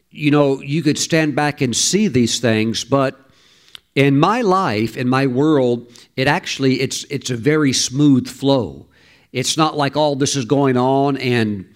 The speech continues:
you know what, I'm just running and try. And yes, I am running in a sense, but it's not like I'm flustered or, you know, or just, you know, it's too much, it's too, no, it's actually a lot of fun. So I'm having a good time. I'm actually enjoying it.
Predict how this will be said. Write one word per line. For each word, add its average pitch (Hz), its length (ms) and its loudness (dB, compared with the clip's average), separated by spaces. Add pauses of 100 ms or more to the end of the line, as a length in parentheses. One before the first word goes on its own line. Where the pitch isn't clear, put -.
(320)
you 120 100 0
know 127 120 4
what, 123 200 2
I'm 127 140 0
just 120 180 -2
running 127 380 0
and 107 200 -4 (140)
try. 139 200 -2
And 143 440 -4
yes, 190 220 0
I 143 140 -2
am 135 220 2
running 151 320 2
in 110 80 0
a 107 60 0
sense, 117 400 -2
but 131 160 0
it's 127 140 -6
not 147 200 -2
like 135 280 -2
I'm 131 320 0 (240)
flustered 143 560 0
or, 104 280 0 (240)
you 117 120 -2
know, 123 160 2
or 98 400 -2 (300)
just, 123 280 -4
you 123 80 -4
know, 110 120 -2
it's 104 120 -10
too 147 180 0
much, 127 380 0
it's 104 100 -10
too, 147 140 -4
no, 143 180 -4 (160)
it's 131 120 -4
actually 175 300 -4
a 113 40 0
lot 127 140 0
of 135 60 -10
fun. 247 380 -6 (400)
So 143 200 -2
I'm 131 80 2
having 139 320 2
a - 20 0
good 120 240 -2
time. 147 300 -2
I'm 117 160 0
actually 123 400 -2
enjoying 113 460 0
it. - 240 -6